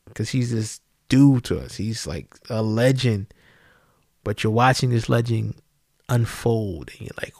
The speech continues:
"Wow, this is Steven Spielberg we're talking about. He has issues. Wow, like the rest of us." But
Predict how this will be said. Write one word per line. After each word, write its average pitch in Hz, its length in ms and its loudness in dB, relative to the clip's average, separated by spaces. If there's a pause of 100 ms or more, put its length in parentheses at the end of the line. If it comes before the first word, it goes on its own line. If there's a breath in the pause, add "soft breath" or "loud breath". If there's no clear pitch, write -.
(200)
"Wow, - 460 0
this 175 180 2
is 180 100 2
Steven 185 360 2
Spielberg 208 560 -2
we're 139 80 -4
talking 107 320 -8
about. 76 260 -14
He 170 200 -6
has 143 280 -2
issues. 139 520 -6 (100)
Wow, - 540 0
like 120 200 -6 (280)
the 139 100 -8
rest 165 320 2
of 123 140 -2
us." - 260 -10 (920 loud breath)
But 151 280 0